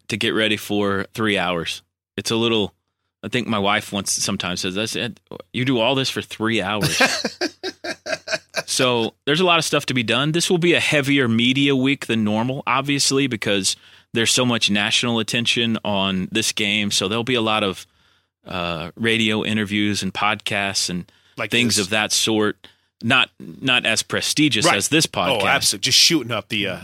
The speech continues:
Speaker 2: iTunes charts.
Speaker 1: But all that stuff gets ramped up in a week like this. And, um, it's just kinda, you kinda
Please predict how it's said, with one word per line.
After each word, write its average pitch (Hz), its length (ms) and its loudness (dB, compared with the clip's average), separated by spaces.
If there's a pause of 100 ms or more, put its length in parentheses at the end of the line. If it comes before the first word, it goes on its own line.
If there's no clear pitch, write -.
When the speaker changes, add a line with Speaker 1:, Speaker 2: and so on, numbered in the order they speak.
(200)
Speaker 2:
iTunes 101 400 -4
charts. - 460 -6
Speaker 1:
But 190 140 4
all 202 140 6
that 180 140 4
stuff - 260 2
gets 135 180 0
ramped 117 300 2
up 110 160 -2
in 104 80 0
a 104 40 0
week 104 220 -2
like 101 260 -2
this. 104 300 -2 (460)
And, 127 420 2
um, 120 440 2 (260)
it's - 160 0
just - 140 2
kinda, 151 260 2 (200)
you 123 120 0 (140)
kinda 139 280 2